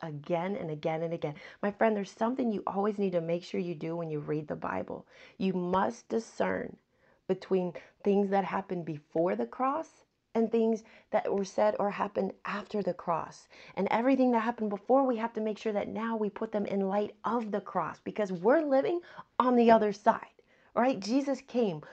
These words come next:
We're in Christ. You can't be in Christ if all your sins aren't forgiven. You can't be a child of God if all your sins aren't forgiven. You can't be sitting,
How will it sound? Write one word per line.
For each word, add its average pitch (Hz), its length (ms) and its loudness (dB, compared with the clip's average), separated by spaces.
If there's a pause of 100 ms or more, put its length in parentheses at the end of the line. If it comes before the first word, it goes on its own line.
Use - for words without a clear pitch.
(120)
We're 262 360 4
in 254 200 2
Christ. 220 380 0
You 254 140 4
can't 285 340 -2
be 226 140 2
in 202 220 0
Christ 190 520 2 (260)
if 247 160 4
all 240 140 4
your 202 240 0
sins 220 380 0
aren't 180 240 0
forgiven. 165 480 -4 (260)
You 226 180 4
can't 269 300 -2
be 233 140 2
a 226 60 2
child 233 340 -2
of 151 160 -6
God 208 400 0 (240)
if 208 160 0
all 208 140 2
your 190 160 2
sins 190 340 -2
aren't 180 180 -2
forgiven. 160 420 0 (200)
You 254 160 2
can't 269 280 -2
be 220 120 -2
sitting, 214 500 -2